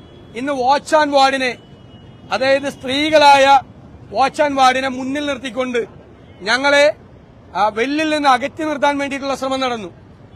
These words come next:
പോലീസിനെയും വാച്ച് ആൻഡ് വാർഡിനെയും വെച്ചുകൊണ്ടാണോ നിയമസഭ നടത്താൻ പോകുന്നത്? ഇങ്ങനെ ഞങ്ങൾക്കൊന്ന് കാണണമല്ലോ.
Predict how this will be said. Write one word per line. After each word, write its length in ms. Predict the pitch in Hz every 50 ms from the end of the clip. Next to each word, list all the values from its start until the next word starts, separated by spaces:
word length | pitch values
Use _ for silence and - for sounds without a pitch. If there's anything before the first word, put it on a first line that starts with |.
| - - - -
പോലീസിനെയും 680 | 240 285 311 320 330 311 214 302 294 294 294 294 269
വാച്ച് 280 | 262 254 262 254 - 311
ആൻഡ് 120 | 294 285
വാർഡിനെയും 380 | 285 277 269 269 269 269 269 262
വെച്ചുകൊണ്ടാണോ 640 | 269 254 - 269 254 262 262 247 240 226 208 151 - - - - - - - -
നിയമസഭ 420 | 196 202 233 254 277 247 262 269 277
നടത്താൻ 320 | 269 269 254 277 277 262
പോകുന്നത്? 320 | 277 277 277 277 277 285 294
ഇങ്ങനെ 500 | - - - - - - - 196 233 254
ഞങ്ങൾക്കൊന്ന് 380 | 262 269 269 277 269 285 277 285
കാണണമല്ലോ. 560 | 269 269 262 262 269 277 285 285 285 285 -